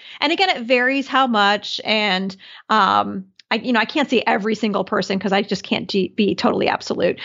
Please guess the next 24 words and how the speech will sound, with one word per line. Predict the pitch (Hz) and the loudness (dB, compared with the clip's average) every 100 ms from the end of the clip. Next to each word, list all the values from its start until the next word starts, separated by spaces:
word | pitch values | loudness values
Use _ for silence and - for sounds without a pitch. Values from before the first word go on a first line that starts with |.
| - | -6
<laughs> | - - - - 311 523 339 | -2 -2 -4 -4 0 0 2
But, | 339 294 | 2 4
like, | 262 262 - - - | 2 0 -10 -18 -6
um, | 233 226 214 202 196 - - | 0 0 0 -6 -14 -14 0
but | 262 | 2
it | 262 | 2
is, | 277 | 2
it | 247 285 | 2 2
is | 320 | 2
one | 277 | 2
of | 247 | 0
the | 226 | 0
things | 240 214 | -2 0
that | 202 | 0
I | |
recommend | 196 202 226 202 180 196 | 2 0 0 -2 -2 -2
to | 208 | -2
everybody | 208 208 190 190 196 | -2 0 0 0 0
to | 196 | -2
experiment | 196 - - 202 226 294 | -6 -6 -4 2 2 2
with | 349 359 | 2 2
in | 269 | 2
some | 226 220 208 | 2 2 2
way. | 190 202 254 359 | 2 2 2 -2